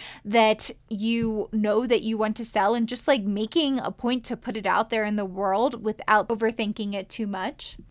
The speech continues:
Now, when we enter the luteal phase of our cycle and we are in the new year window, this is definitely a time where just because this is a downshifted energy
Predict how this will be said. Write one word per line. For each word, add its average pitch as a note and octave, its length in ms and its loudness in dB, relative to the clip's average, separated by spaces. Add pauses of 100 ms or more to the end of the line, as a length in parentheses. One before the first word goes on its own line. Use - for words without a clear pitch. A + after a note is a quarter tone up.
Now, B3+ 200 4
when D4+ 240 2
we D4+ 180 -2
enter E4 320 2
the E4 160 0
luteal B3 500 2
phase A#3 500 2
of G#3+ 320 0
our A3 260 2
cycle G#3+ 520 0
and G#3 400 -2
we G#3+ 380 0
are G#3 300 4
in G#3+ 200 0
the G#3 100 0
new G#3+ 360 0
year G3 380 -2
window, A3 720 2
this C4+ 240 -4
is A#4+ 180 0
definitely D4 460 4
a C#4+ 60 2
time A3 460 2
where A3+ 320 2
just C4 240 -4
because C#4 560 2
this - 240 -10
is A3+ 260 -4
a G#3 60 2
downshifted G#3+ 840 0
energy A#3 720 -4